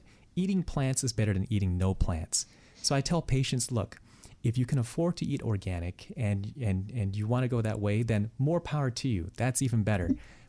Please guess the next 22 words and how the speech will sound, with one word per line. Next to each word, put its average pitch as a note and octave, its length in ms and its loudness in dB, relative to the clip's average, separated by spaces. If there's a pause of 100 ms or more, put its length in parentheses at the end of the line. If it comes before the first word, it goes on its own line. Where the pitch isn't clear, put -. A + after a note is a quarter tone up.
But G#2+ 120 4
if - 140 -2
you're G#3 100 4
at F3+ 160 0
the D3+ 80 -2
point D3 320 0
where B2+ 100 2
you're G2+ 100 4
struggling C3+ 600 2
to A2+ 140 -6
just G#2+ 260 2
add A#2 260 -2
plants A#2 300 0
to - 120 -2
your A2 60 2
diet, A2 460 -2 (720)
just - 220 2
go D#3+ 120 0
out C#3+ 100 0
and B2 100 -2
eat A#2 160 -2
plants. - 480 -4